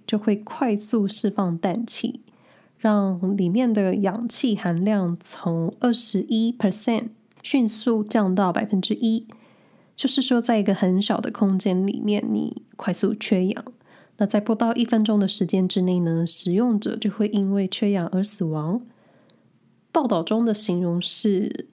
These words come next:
因为时间很短，所以过程相对的平静，你就不会感到很痛苦。那首先我觉得我们需要知道什么叫做安乐死。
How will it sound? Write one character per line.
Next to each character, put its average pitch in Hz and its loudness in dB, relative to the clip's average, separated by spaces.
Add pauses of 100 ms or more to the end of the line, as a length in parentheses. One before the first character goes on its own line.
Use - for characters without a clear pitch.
(140)
因 247 2
为 285 0
时 240 0
间 226 2
很 180 2
短， - -6 (120)
所 - -2
以 220 0
过 240 0
程 185 -2
相 220 0
对 226 2
的 190 -2
平 170 -2
静， 214 -2 (480)
你 190 -2
就 226 -2
不 - -2
会 185 2
感 170 -4
到 180 0
很 175 -2
痛 190 -2
苦。 - -12 (960)
那 220 4
首 190 2
先 302 4
我 240 4
觉 185 -2
得 185 2
我 180 2
们 165 2
需 - -2
要 214 2
知 208 -2
道 185 0
什 - 0
么 180 2
叫 196 2
做 196 -2
安 190 0
乐 196 0
死。 - -12